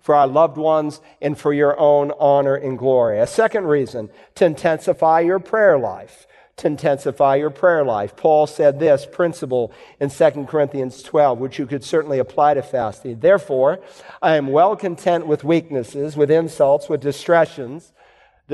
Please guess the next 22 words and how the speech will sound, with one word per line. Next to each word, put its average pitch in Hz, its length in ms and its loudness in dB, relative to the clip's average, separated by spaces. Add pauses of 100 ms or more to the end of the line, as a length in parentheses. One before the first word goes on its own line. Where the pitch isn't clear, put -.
(100)
uh, 147 160 4
w-, 185 520 -2
<clears throat> - 20 -20
with 170 240 -2
distresses, 175 720 -2
with 127 140 -8
persecutions, 156 880 -2 (300)
with 156 140 -2
difficulties 160 640 -2
for 135 180 -8
Christ's 170 380 0
sake." - 200 -4
Why? 160 240 2
"For 131 240 -6
when 175 300 -2
I 170 240 0
am 156 160 -6
weak, 123 480 -6 (840)
then 143 260 2
I 135 160 0
am 127 120 -6
strong." 110 540 -6